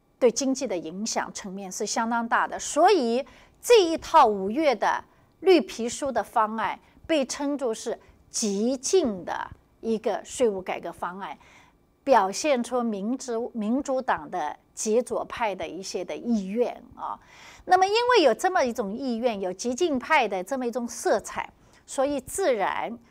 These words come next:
就没有得到共和党的支持，几乎共和党就是全盘的在批评，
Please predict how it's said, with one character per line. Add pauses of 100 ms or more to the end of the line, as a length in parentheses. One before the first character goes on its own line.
(140)
就
没
有
得
到 (300)
共
和
党 (100)
的 (480)
支
持， (480)
几
乎
共
和
党 (180)
就
是 (360)
全
盘
的
在
批
评，